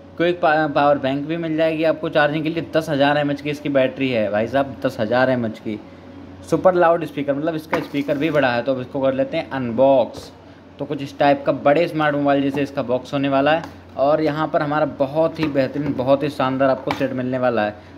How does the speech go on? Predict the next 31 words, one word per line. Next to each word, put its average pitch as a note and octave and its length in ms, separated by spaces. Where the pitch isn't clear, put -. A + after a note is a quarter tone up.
तो E3 60
आप D3 220
देख D#3+ 200
सकते - 240
हो, E3+ 60
मतलब E3 240
set D3 360
की E3+ 100
आप E3 220
इसको C#3 280
अन-, C3 240
अन-, B2 720
remove B2 200
करते C3 320
हैं। E3+ 120
अब B2 200
देखिए G#2+ 420
ये D#3 260
हमारा D#3 280
set D3 260
होने C3 180
वाला A#2+ 220
है, B2+ 60
मतलब C#3 240
देख D3 180
रहे F3 80
हो - 60
कितना F#3 340
heavy D#3 420
set C3+ 220
है। A2 160